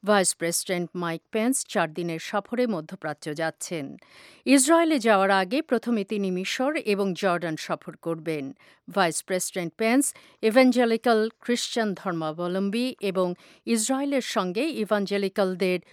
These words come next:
সুসম্পর্ক থাকায় আশা করা হচ্ছে যে ওই অঞ্চলে তার এই সফর সফল হবে। এই সফরে তিনি ফিলিস্তিনি নেতাদের সঙ্গে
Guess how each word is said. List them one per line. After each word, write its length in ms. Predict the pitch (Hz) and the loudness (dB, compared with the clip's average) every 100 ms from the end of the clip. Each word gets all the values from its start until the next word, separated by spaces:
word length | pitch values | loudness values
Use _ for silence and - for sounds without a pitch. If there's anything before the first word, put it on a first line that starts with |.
| _ | _
সুসম্পর্ক 720 | - 262 - 269 - 190 175 | -6 -4 -2 -2 -2 -6 -8
থাকায় 380 | - 196 185 185 | -8 -8 -4 -4
আশা 260 | 156 - 190 | -4 -8 -8
করা 240 | 165 160 | -6 -6
হচ্ছে 480 | 160 214 - 262 269 - - - | -8 -10 -6 -2 -2 -4 -16 -8
যে 140 | 214 277 | 2 6
ওই 260 | 262 277 | 6 6
অঞ্চলে 440 | 247 233 - 240 226 | 6 4 0 -2 -2
তার 260 | 202 170 139 | -2 -2 -2
এই 180 | 196 175 | -4 -4
সফর 580 | - - 190 - 196 180 - _ | -4 -4 -4 -2 -4 -4 -10 _
সফল 520 | - - 247 - 165 147 | -14 -6 -4 -4 -8 -2
হবে। 400 | 185 160 165 147 - - - - | 0 0 -2 -6 -12 -20 -18 2
এই 160 | 285 | 4
সফরে 500 | 285 - 190 - 233 | 4 2 0 0 -2
তিনি 260 | 320 214 190 | -2 -4 -6
ফিলিস্তিনি 600 | - 220 240 - 233 208 | -4 -4 -4 -2 -4 -2
নেতাদের 420 | 190 175 185 185 | -4 -2 -2 -2
সঙ্গে 540 | - 202 180 170 175 | -4 -4 -2 -2 -4